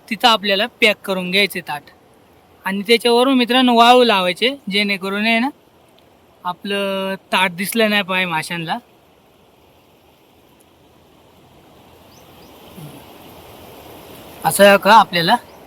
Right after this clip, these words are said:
ताट लावून घ्यायचं आणि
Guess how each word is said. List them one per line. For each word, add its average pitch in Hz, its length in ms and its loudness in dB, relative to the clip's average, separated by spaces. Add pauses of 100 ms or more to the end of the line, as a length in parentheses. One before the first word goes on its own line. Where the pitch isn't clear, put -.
(140)
ताट 160 220 -4
लावून 160 300 0
घ्यायचं 160 280 -4 (2000)
आणि 180 320 -4